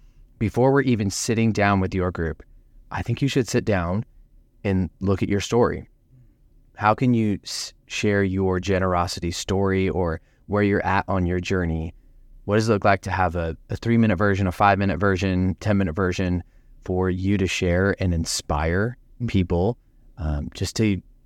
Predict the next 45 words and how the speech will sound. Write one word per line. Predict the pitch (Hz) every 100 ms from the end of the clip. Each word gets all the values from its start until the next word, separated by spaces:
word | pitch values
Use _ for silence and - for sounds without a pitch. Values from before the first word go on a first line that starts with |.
| -
break | 87 92 -
the | 101 80
ice | 82 98 - -
even | 87 87
a | 85
little | 87 87 87
bit? | 104 120
And | 95 87 - _ _ -
that | 117
might | 107 113
be | 120
a | 110
really | 98 98 101
cool, | - 101
as | 101
we | 98
look | 98 104
at | 107 90
our | 87
rhythms | 90 92 107 95
of | 82
groups | 90 92 - - - - - -
or | 101
our | 90
rhythms | 95 95 98 90
of | 82
rooted, | 85 87 113 123 - - -
story | - - - 87 85 90
is | - 92
one | 98 113
of | 107
them, | 104 101 101
generosity | 98 92 90 82 85 87 90
is | 82 92
another | 98 110
one. | 107 101
And | 90
for | -
some, | - 113 104
this | 95
could | - 117
even | 107 101 98
be | 95
a | 90
stronghold. | - 95 90 98 87 85